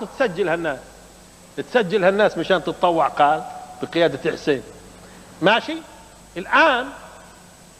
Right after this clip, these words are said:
واضح المؤامرة، تم سحب برضو القوات من الضفة الغربية، وش-،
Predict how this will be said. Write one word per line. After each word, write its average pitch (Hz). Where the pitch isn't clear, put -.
واضح 233
المؤامرة، 220
تم 214
سحب 196
برضو 190
القوات 180
من 170
الضفة 156
الغربية، 160
وش-، -